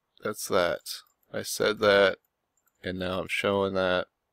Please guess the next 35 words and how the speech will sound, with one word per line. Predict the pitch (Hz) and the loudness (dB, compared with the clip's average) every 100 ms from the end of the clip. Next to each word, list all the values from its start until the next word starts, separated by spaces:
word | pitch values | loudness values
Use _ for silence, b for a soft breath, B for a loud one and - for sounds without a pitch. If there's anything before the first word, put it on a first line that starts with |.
| _ _ _ - | _ _ _ -20
And | 123 87 - | -12 -8 0
I'd | 101 | 4
like | 117 113 | 4 4
to | 107 | 4
go | 101 | 4
into | 98 | 4
more | 92 92 | 2 2
detail | 98 - 101 92 | 0 -2 2 4
about | 95 87 90 | 6 4 4
this. | 92 - - | 2 2 -4
I | |
need | 101 92 | -4 -4
to | 82 | -4
read | 90 92 - | -4 -4 -6
through | 92 90 | -4 -2
this, | 90 85 - | -2 -2 -2
and | 78 - _ b b b b 98 | -8 -10 _ b b b b -4
I'll | |
make | 98 - | -4 -4
some | 101 | -8
kind | 98 85 | -6 -6
of | - | -2
page | 92 92 | -2 -2
on | 90 | -6
the | 82 | -10
forum | - 98 92 90 | -10 -6 -4 -4
or | 92 | -6
something | 101 90 101 | -6 -6 -8
about | 101 87 85 | -2 -2 0
the | |
day | 90 90 | -2 -2
of | 90 | -2
the | 90 | -4
Lord | 90 87 85 | -4 -4 -6
and | 85 | -14